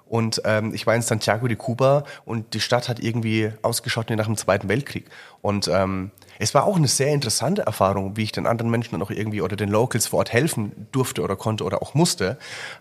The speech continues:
Ähm, es war jetzt keine typische Reisedestination, wo du sagst, du liegst irgendwie am Strand und schlürfst da dein Pina Colada. Ähm,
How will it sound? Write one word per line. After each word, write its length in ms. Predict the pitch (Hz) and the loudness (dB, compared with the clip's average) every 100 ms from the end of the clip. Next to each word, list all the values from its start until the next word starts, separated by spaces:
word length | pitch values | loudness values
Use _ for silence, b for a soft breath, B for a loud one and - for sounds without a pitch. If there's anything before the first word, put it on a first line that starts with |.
| - | 0
Ähm, 340 | 101 101 101 - | 2 2 -2 -6
es 140 | 98 | 2
war 80 | 113 | 4
jetzt 140 | - | 4
keine 200 | - 123 | 0 0
typische 540 | - 139 147 - 110 - | 0 -2 0 0 0 0
Reisedestination, 1080 | 98 113 135 104 104 - 101 90 - 98 95 | 2 2 2 0 -2 0 -2 -2 -2 -4 -4
wo 60 | |
du 80 | 98 | -2
sagst, 280 | - 98 - | -2 -2 -2
du 40 | |
liegst 240 | 107 107 - | -4 -2 -4
irgendwie 220 | 101 98 | -4 -4
am 80 | 101 | -4
Strand 400 | - 101 107 101 | 0 2 2 -4
und 80 | |
schlürfst 300 | 104 110 104 | -4 -4 -2
da 40 | 107 | 0
dein 140 | 104 | -2
Pina 240 | 101 107 104 | -2 -4 -2
Colada. 560 | - 98 113 110 123 B B B B | 0 4 4 4 2 B B B B
Ähm, 280 | - 101 98 | 0 0 0